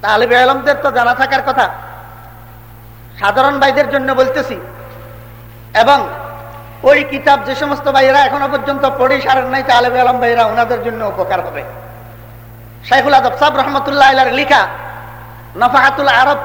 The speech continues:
কিতাবের কাজা ও আলিয়িন কাররামাল্লাহু ওয়াজহা,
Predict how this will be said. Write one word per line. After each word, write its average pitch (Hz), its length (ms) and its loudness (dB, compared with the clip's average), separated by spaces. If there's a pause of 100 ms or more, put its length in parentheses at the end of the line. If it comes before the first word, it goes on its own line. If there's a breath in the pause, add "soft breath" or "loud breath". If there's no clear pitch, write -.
কিতাবের 294 460 2
কাজা 254 260 2
ও 269 120 0
আলিয়িন 247 540 0
কাররামাল্লাহু 196 640 0
ওয়াজহা, 170 360 -4